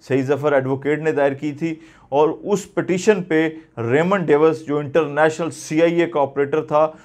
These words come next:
उसका जो नाम है उसको, अ, ईसीएल में उसका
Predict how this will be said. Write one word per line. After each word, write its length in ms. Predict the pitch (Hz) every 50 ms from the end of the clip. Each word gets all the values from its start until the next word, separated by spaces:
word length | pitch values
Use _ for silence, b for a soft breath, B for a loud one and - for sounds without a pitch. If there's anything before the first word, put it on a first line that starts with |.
| B B B -
उसका 480 | 147 160 156 - - - 160 160 160
जो 300 | 151 135 147 143 143 143
नाम 500 | 139 127 117 113 120 127 143 160 170 151
है 240 | 147 147 156 156 160
उसको, 500 | - 156 139 - - - 151 156 156 147
अ, 1120 | 139 147 - - _ _ - 127 131 131 131 127 127 127 127 127 127 127 127 123 117 - - -
ईसीएल 420 | 175 165 170 - 185 185 175 160
में 60 | 156
उसका 260 | 151 156 - 156 143